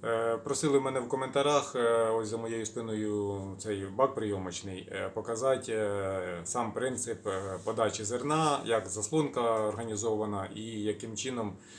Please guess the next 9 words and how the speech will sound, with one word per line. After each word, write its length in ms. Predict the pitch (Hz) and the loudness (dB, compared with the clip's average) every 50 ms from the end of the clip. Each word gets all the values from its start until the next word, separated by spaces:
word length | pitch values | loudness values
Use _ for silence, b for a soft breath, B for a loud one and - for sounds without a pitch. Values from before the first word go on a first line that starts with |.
| B B B - 107 | B B B -8 -8
відбувається 640 | 101 98 107 107 104 110 110 107 104 - - 98 | -6 -4 -4 0 2 2 2 2 2 0 -4 -6
подача. 480 | 85 - 101 90 87 82 80 - - 90 B B B B B B - | -6 -6 -6 -4 -4 -4 -4 -4 -8 -12 B B B B B B 0
Ну, 120 | 226 220 196 | 2 4 4
от 80 | 165 | 6
зараз 420 | 143 143 135 123 110 - - - - B B B B B B B B - | 6 4 4 4 2 0 -2 -4 -6 B B B B B B B B -4
продемонструємо 960 | - 131 139 143 139 139 131 127 123 120 - - 113 101 98 95 92 92 87 | 2 4 4 6 6 4 4 4 2 -2 -2 -2 -4 -4 -4 -4 -6 -8 -10
це 120 | - - | -10 -10
все 160 | - - 104 95 | -10 -10 -10 -10
діло. 280 | 87 92 90 87 85 | -10 -10 -8 -10 -10